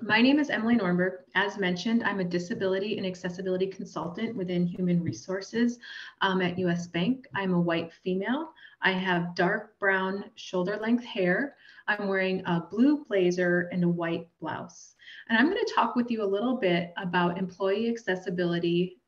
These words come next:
and accommodation. So let's begin by taking a look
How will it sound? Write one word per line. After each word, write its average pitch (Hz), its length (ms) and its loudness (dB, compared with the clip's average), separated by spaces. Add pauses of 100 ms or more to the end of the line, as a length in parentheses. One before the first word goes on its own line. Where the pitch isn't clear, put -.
and 175 120 0
accommodation. 175 800 0
So 202 200 -4
let's 196 420 -2
begin 190 720 2 (280)
by 208 140 2
taking 202 380 -2
a 196 60 -2
look 320 340 2